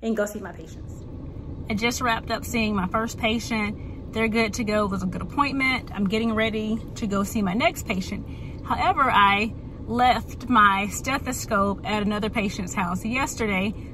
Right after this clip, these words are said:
so I'm gonna swing by and try to pick that up on the way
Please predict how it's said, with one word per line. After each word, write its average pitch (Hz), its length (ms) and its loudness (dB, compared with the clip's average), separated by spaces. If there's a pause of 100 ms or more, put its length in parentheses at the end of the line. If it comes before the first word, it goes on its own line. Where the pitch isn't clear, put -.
so - 120 -2
I'm 240 80 4
gonna 226 180 2
swing 233 360 2
by 202 380 8
and 202 100 0
try 202 120 -2
to 190 80 -2
pick - 300 -6
that 220 180 0
up 190 200 0 (100)
on 262 240 6
the 262 80 0
way 202 440 0